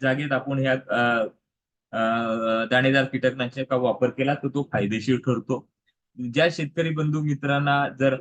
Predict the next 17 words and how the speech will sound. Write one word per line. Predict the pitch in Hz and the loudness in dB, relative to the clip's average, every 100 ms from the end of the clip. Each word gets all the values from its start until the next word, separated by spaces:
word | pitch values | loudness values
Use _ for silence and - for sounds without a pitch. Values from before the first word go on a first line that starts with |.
| - _ _ | -6 _ _
दाणेदार | 127 135 139 143 | 0 2 2 0
कीटकनाशक | 139 135 131 135 139 135 | 0 0 0 0 -2 0
उपलब्ध | 135 135 131 131 | -2 0 0 2
नाही | 131 131 131 | 0 2 0
झालं, | 123 123 120 120 - _ _ _ _ _ | 0 -2 0 -2 -4 _ _ _ _ _
तर | 143 143 | -4 -2
ते | 143 147 139 135 | 0 2 4 4
ॲसिफेट, | - 127 156 143 143 135 131 _ - | 2 2 2 2 2 0 -2 _ -8
अ, | 131 123 123 | -2 0 0
पावडर, | - 123 120 120 127 - _ _ 120 | 0 0 2 0 -2 -8 _ _ -6
पाण्यात | 120 123 - | -4 -4 -4
मिसळणारी | 123 123 123 117 117 | -4 -2 -2 -2 -2
पावडर | 120 107 107 110 - _ _ - | 0 0 0 -4 -10 _ _ 2
किंवा | 131 | 2
क्विनॉल | 131 131 139 139 | 4 4 4 2
फॉस | 139 127 123 127 | 2 0 0 -2
किंवा | 127 | -2